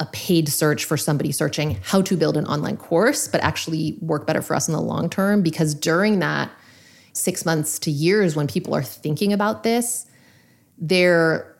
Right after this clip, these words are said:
consuming a lot of content. They're doing a lot of research around it. So the content journey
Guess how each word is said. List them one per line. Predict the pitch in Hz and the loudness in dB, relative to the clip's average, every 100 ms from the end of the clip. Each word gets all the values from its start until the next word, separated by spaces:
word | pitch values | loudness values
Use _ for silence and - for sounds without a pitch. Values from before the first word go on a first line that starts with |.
| _ | _
consuming | - 175 - - 196 165 151 | 0 2 2 2 4 4 2
a | |
lot | 151 151 147 - | 2 2 2 0
of | 143 - | -6 -6
content. | 156 135 151 | -4 -2 2
They're | 151 | 2
doing | 180 180 | 4 2
a | 156 | 2
lot | 147 151 | 0 -2
of | 135 | -2
research | - - 180 180 | -4 -2 -2 0
around | 185 190 202 | 0 2 2
it. | 226 240 - - | 2 0 -4 -4
So | - 160 147 | 0 2 2
the | 147 | 0
content | - - 180 175 175 - | -4 -4 -2 -2 -2 -4
journey | - 151 151 - - | -4 -2 0 0 -2